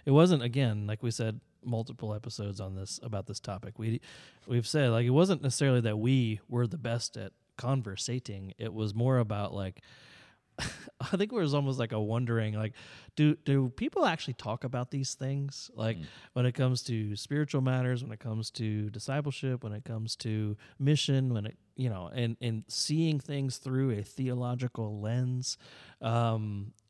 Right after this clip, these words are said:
Speaker 1: uh, and a depth of life. Um, I, I think we just really enjoy that, and we want to expose people to that and say, you know, you don't have to just talk about the latest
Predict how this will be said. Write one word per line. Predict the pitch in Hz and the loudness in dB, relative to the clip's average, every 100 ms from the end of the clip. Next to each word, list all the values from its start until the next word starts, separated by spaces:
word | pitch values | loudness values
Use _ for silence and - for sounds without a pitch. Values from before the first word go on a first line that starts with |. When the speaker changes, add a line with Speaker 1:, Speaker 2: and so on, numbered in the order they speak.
| _ _ | _ _
Speaker 1:
uh, | 113 104 101 | -8 -6 -2
and | 117 | -2
a | 104 - | -2 -6
depth | 117 127 - | -6 -6 -6
of | 131 131 | -8 -6
life. | 139 151 165 - - - - - - - | -6 -4 -6 -8 -20 -20 -20 -20 -20 -4
Um, | 117 113 104 104 - | -2 0 -2 -6 -8
I, | 143 - | -10 -10
I | |
think | - 160 | -6 -2
we | 147 | -2
just | 156 151 - | 0 -2 0
really | 131 123 113 | 2 2 2
enjoy | 107 107 123 190 | -2 -2 -2 -2
that, | 131 98 98 107 _ | -2 -4 -6 -10 _
and | 113 120 | -4 0
we | 131 | 2
want | 151 135 117 | 2 2 0
to | 113 | -6
expose | 101 - 123 - | -8 -10 -8 -8
people | - 113 - 101 98 - - - | -6 -8 -6 -8 -10 -16 -20 -6
to | 110 | -4
that | 101 95 107 123 | -2 -4 -6 -4
and | 117 | -4
say, | - 123 120 | -2 0 0
you | 117 147 | 0 -2
know, | 147 | 0
you | 139 | 0
don't | 165 | 0
have | 185 | -2
to | 139 | -4
just | 135 - | -8 -6
talk | 123 123 | -6 -4
about | 120 110 104 - - | -4 -2 -4 -6 -8
the | 120 | -4
latest | 110 113 120 107 - | -2 0 0 -2 -8